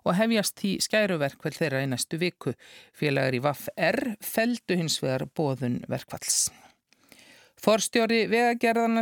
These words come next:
segir að ný skýrsla sýni að það malbik sem lagt var á nokkra vegkafla í höfuðborginni í sumar stóðst ekki kröfur sem gerðar voru í útboði.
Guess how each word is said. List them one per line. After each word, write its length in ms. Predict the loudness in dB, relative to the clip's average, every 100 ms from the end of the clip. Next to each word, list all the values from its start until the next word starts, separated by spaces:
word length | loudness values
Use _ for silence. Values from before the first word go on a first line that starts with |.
| 2
segir 380 | 2 2 2 0
að 80 | 0
ný 140 | 0 0 -2 -2
skýrsla 480 | -4 -2 -2 0 -2
sýni 400 | 0 0 0 -2
að 140 | 0
það 80 | 0 0
malbik 400 | 0 0 -2 -2
sem 160 | -2 -2
lagt 240 | -2 -2
var 160 | 0 2
á 80 | 0
nokkra 460 | -2 -4 -2 0
vegkafla 480 | 0 -2 -2 -2 0 0
í 60 | 0
höfuðborginni 500 | 0 -2 -4 -2 -2
í 80 |
sumar 360 | -2 -2 -2 -4 -10 -20 -14 -6
stóðst 480 | 2 4 4 0
ekki 160 | -2 -2
kröfur 400 | 0 0 0 0
sem 140 | -2 0
gerðar 380 | 0 2 0 0
voru 220 | 0 0
í 20 |
útboði. 480 | -2 -2 -2 -2